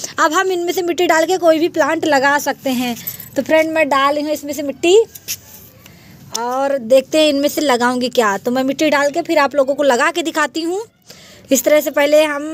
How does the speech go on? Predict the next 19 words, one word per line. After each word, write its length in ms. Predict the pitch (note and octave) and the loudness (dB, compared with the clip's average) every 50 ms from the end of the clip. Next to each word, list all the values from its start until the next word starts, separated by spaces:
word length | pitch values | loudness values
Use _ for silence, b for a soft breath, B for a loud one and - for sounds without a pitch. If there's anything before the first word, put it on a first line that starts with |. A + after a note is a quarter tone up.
| D#4+ - | -10 -8
ए, 360 | - B3 C4 C4+ C4+ C4+ A#3+ B B B B - b b b b b b b b - | -4 -2 0 2 2 2 0 B B B B -20 b b b b b b b b 2
कोई 140 | D4+ F4 | 2 2
भी 100 | E4+ F4+ | 2 2
प्लांट 320 | - - E4 D4 D#4+ D#4+ C#4+ | 0 2 2 2 2 0 0
जब 160 | D4 E4 D#4 | 0 0 2
लगाते 360 | E4 D4+ C#4 C4+ C4+ C4 - | 2 0 0 0 0 0 0
हैं 120 | D#4+ D#4+ E4+ | -2 0 0
तो 80 | - | 0
इस 140 | E4 D4 - | -2 -2 0
तरह 140 | - D4+ D#4 | 0 0 0
से 100 | D#4 D#4 | 0 -2
हमें 200 | D4 D4 D4 D4 | -2 -2 -2 -2
कुछ 200 | D4 D4+ D4+ - | -2 -2 -4 -4
ना 100 | C#4+ C#4+ C4+ | -2 -4 -2
कुछ 200 | C#4 D#4 D4 C#4+ | -2 -2 -2 0
नीचे 300 | C#4+ C4+ B3+ B3+ E4+ F4+ | 0 0 0 0 0 0
डाल 340 | C4 C4 B3+ B3 C4 C4+ C4 | 2 2 2 2 2 0 2
देना 220 | B3+ B3 A#3+ A#3+ | 0 0 0 -2
चाहिए, 400 | A#3 A#3+ A#3 A#3+ A#3 A#3 A#3 A3 | -2 -4 -4 -2 -2 -2 -4 -4